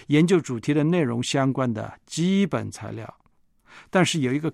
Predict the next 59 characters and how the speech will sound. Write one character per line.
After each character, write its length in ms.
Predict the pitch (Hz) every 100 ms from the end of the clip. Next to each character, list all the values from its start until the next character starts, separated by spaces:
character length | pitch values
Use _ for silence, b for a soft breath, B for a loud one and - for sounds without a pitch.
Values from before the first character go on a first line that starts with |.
| -
更 200 | 330 185
重 180 | 147 147
要 160 | 113 101
的， 120 | - _ _ _ -
那 120 | 175
是 100 | 160
什 140 | 143
么 100 | 160
呢？ 120 | 156 131 B
就 100 | -
是 100 | 160
可 200 | 175 156
能 180 | 156 208
在 160 | 214 180
历 180 | 220 254
史 200 | - 123
资 160 | 202
料 200 | 214 190
和 120 | 139
研 200 | 139 123
究 140 | 151 160
资 160 | -
料 180 | 185 202
里 180 | 131 101
呢， 160 | 113 113 B B
我 60 | 127
们 120 | 151
会 140 | 196
找 200 | 175 117
到 200 | 110 135
一 100 | 123
些 180 | 120 151
与 140 | 117 113
概 240 | 196 170
论 240 | 123 120
资 240 | 110 - 160
料 360 | 175 139 107 _ _ _ _ _ -
不 400 | 269 240 156 139
同 320 | - 131 208
的 100 | 185
讲 320 | - 123 127
法、 280 | - 113 101
不 260 | - 254
同 180 | - 135
的 120 | 151
内 160 | 139 131
容。 280 | 101 50 - _ _ _ _ B B B
这 120 | 233
些 100 | 196
内 160 | 226 226
容 240 | 143 156
呢， 140 | 214 - _ _ _ _ -
可 180 | - 120
能 240 | 107 104
就 140 | 117 123
是 140 | -
我 100 | 104
们 160 | 101 113
要 240 | 117 98